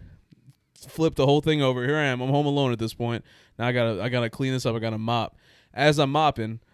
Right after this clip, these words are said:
I look over into the living room. Lobo starts pissing on the floor, and he's looking at me. He's like, "Yeah, bitch. <laughs> You're my bitch today." <laughs>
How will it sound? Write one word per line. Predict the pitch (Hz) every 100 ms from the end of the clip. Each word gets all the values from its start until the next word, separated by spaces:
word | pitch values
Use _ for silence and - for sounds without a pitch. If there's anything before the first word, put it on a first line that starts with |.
| _ _
I | - 123
look | 131 147
over | 143 147 131 127
into | 120 131 127
the | 120
living | 131 160 143
room. | 127 117 113 _ -
Lobo | 139 143 131
starts | - 127 110
pissing | - 175 160 160
on | 139
the | 131
floor, | - 160 135
and | 113 131
he's | 135
looking | 131 156 151
at | 139
me. | 156 160
He's | 135
like, | 131 131
"Yeah, | 143 147
bitch. | 143 131 - -
<laughs> | - - - - - 277 - 269 - 254 - 247 220 - 208 - 233 - 220 - - -
You're | 359 202
my | 208 180
bitch | 170 180 -
today." | 156 160
<laughs> | -